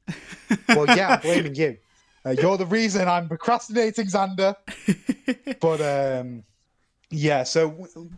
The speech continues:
Speaker 2: there's, there's some strides coming. Um, as we've, like, mentioned before, making films is hard, uh,
Speaker 1: Yeah,
Speaker 2: especially if
Speaker 1: definitely.
Speaker 2: you're still, I'm still learning how to do it all. We're still learning how to, like, get all this shit done and also balance the student lifestyle and, um,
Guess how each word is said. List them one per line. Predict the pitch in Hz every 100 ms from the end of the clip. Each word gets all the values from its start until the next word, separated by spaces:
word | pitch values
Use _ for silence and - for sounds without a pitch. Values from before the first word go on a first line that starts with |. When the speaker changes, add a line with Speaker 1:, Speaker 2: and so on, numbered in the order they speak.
| -
Speaker 2:
there's, | 180 165 156
there's | 160 156
some | 175
strides | 160 - 170 170
coming. | - 165 165 175 143
Um, | 143 139 139 135 - - - _ _ _ 156
as | 160 160 170
we've, | 175 - -
like, | 165 143 139
mentioned | 147 160 165
before, | 135 143
making | 151 147 170
films | 165 160
is | 143
hard, | - 113 127 135 - - _
uh, | 120
Speaker 1:
Yeah, | 120
Speaker 2:
especially | 120 151 147
if | 135
Speaker 1:
definitely. | 147 143
Speaker 2:
you're | 139
still, | - 135 127
I'm | 147 151 131
still | - 165 139
learning | 123 131 135
how | 123 127
to | -
do | 113 123
it |
all. | 123 131 127 _ _ _ _ _ -
We're | 127
still | - 151 143
learning | 139 135 131
how | 123 120
to, | 123 120 117
like, | 117 117 110
get | 123
all | 117
this | 117 110
shit | - 104
done | 117 120
and | 117 110 107
also | 113 - 120
balance | 113 123 120 107 -
the | 117 110
student | - - 131 123 127 113
lifestyle | 113 117 - 120 117 120 120
and, | 110 110 110
um, | 110 110 110 107